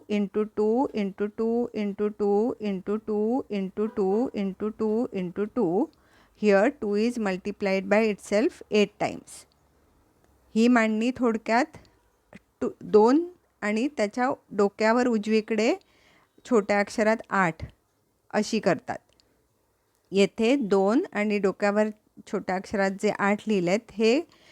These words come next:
गुणाकाराचे घातांक रूप आहे.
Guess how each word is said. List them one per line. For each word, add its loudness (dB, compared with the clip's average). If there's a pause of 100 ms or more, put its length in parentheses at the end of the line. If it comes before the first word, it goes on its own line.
(260)
गुणाकाराचे 2
घातांक 0
रूप 2
आहे. 0